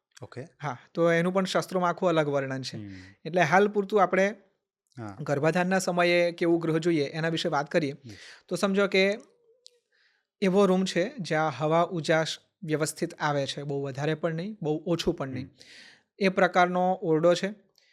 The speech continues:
Speaker 2: જ્યાં આપણે તલના તેલનો અથવા
Speaker 1: હમ.
Speaker 2: ઘીના તેલનો દીવો કરીએ. આસપાસ એ ધ્યાન રાખવું કે બીજી કોઈ વસ્તુ સળગી ન જાય, તો એવા સ્થાને એને રાખવું જોઈએ.
Speaker 1: હમ.
Speaker 2: તો એવો તલના તેલનો કે ઘીના તેલનો દીવો કરવો જોઈએ. ખાસ કરીને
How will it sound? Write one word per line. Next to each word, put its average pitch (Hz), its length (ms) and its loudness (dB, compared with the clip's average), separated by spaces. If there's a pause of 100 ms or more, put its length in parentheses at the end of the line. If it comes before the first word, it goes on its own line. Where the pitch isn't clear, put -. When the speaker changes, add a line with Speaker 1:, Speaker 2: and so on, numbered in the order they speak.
(300)
Speaker 2:
જ્યાં 175 640 0
આપણે 175 300 0
તલના 175 440 2
તેલનો 170 400 -2 (200)
અથવા 165 320 0
Speaker 1:
હમ. 156 60 -2
Speaker 2:
ઘીના 165 300 -2
તેલનો 165 340 -2
દીવો 156 260 0
કરીએ. 151 360 -2 (520)
આસપાસ 139 500 -6
એ 165 40 -4
ધ્યાન 156 240 -4
રાખવું 175 260 -2
કે 147 100 -6
બીજી 143 220 -10
કોઈ 147 140 -8
વસ્તુ 135 300 -14
સળગી 139 300 -8
ન 151 120 -8
જાય, 135 200 -8
તો 147 200 -12
એવા 147 240 -10
સ્થાને 143 280 -12
એને 143 140 -10
રાખવું 147 340 -2
જોઈએ. 143 220 -8
Speaker 1:
હમ. - 320 -18 (380)
Speaker 2:
તો 180 220 2
એવો 185 220 4
તલના 185 340 0
તેલનો 180 300 -2
કે 185 120 -2
ઘીના 156 280 -2
તેલનો 175 280 -2
દીવો 160 220 2
કરવો 165 300 2
જોઈએ. 165 280 -2 (540)
ખાસ 180 240 0
કરીને 180 440 0